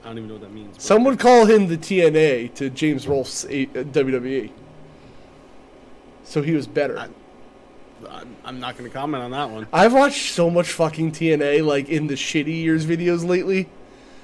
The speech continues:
Speaker 2: that, like,
Speaker 1: Why?
Speaker 2: because it's just funny to be like, "I forgot Rikishi was there for, like, eleven whole matches."
Speaker 1: Rikishi was in T N A?
Speaker 2: Yeah, exactly. And he was in some tournament, and I guess he just, like, stopped showing up when he made it to the finals. He's like, "Nah, I'm done with you guys. <laughs> Like,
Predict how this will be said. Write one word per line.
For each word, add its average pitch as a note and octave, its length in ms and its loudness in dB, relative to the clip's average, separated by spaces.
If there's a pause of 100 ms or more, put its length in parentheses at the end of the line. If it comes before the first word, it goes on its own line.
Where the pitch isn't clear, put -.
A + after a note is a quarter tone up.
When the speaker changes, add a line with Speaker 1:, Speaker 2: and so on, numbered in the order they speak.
(400)
Speaker 2:
that, D3 180 2
like, C3+ 220 0
Speaker 1:
Why? A#2 160 -16 (400)
Speaker 2:
because C4+ 300 0
it's D4+ 140 -4
just E4+ 180 -2
funny A3+ 340 2
to F3+ 80 0
be F#3 160 0
like, F3+ 220 4
"I G#3+ 80 4
forgot C4+ 360 2
Rikishi A3 500 2
was C#3 140 -6
there C#3 160 4
for, E3 140 -4
like, D#3 220 4
eleven D#3+ 440 4
whole D#3+ 200 4
matches." C#3+ 520 -6 (800)
Speaker 1:
Rikishi C3+ 440 -10
was D3+ 120 -4
in A#2 100 -12
T C3+ 140 -10
N G#2+ 100 -10
A? A#2 180 -14 (160)
Speaker 2:
Yeah, A#3 340 8
exactly. E3+ 720 2 (240)
And F#3+ 100 8
he A3 60 6
was A3 160 2
in A#3+ 140 4
some C4 200 2
tournament, A3 400 6
and G3 80 6
I F3+ 60 8
guess G#3+ 180 4
he B3+ 80 4
just, A3+ 260 2
like, G#3+ 180 4
stopped - 420 0
showing F3 380 4
up E3 140 4
when D#3+ 100 2
he C#3+ 60 -2
made D3+ 120 4
it D#3 100 0
to D3 60 -6
the C3+ 80 -6
finals. C#3 360 -2
He's D#3+ 120 0
like, - 260 -18
"Nah, G3+ 140 6
I'm G3+ 100 4
done E3 140 6
with D#3 140 -2
you E3 80 -2
guys. F3 360 6
<laughs> F3+ 80 4
Like, - 280 -2